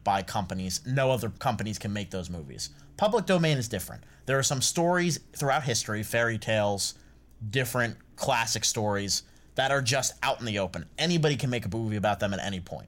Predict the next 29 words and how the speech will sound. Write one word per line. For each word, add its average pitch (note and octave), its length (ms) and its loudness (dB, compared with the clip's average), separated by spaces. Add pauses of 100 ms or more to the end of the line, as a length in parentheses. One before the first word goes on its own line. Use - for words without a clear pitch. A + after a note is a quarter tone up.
any C#3+ 200 0
studio. D#2+ 540 -4 (460)
Two C#4 220 4
of A3+ 120 4
those A#2+ 240 4
public A2 320 0
domains G2 480 -2
that G2+ 120 4
are G2 80 0
very D3 260 2
popular A2+ 480 -2
and F#2 220 -2 (380)
have G#2+ 320 -2
a A#2 100 4
lot C#3 220 4
of D3 80 2
movies G2+ 320 -2
made G2 220 -2
about E2+ 280 -2
them D#2+ 240 -6 (400)
are A2 360 4
Alice C#3+ 340 2
in C3 100 0
Wonderland A2+ 680 2 (360)
and B2 120 0
The A#2+ 40 0
Wizard G2+ 300 -2
of F#2+ 120 -2
Oz. - 400 -2